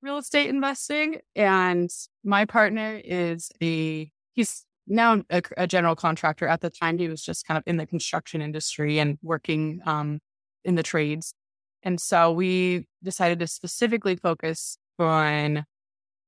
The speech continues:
heavy value add properties, distressed properties, where we can bring it a physical value add component to it because we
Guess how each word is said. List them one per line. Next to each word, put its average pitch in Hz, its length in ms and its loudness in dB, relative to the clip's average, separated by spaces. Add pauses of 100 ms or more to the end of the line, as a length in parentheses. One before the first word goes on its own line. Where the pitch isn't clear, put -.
(200)
heavy 202 360 2
value 175 420 2
add 165 580 2 (180)
properties, 180 760 -2
distressed 175 580 0
properties, 165 840 0
where 165 220 6
we 156 100 2
can 160 240 -2
bring 165 300 0
it 165 180 -2
a 160 100 0 (100)
physical 165 640 0
value 156 420 0
add 151 160 0
component 180 480 0
to 277 160 0
it 339 200 2
because 175 420 -2
we 156 420 -8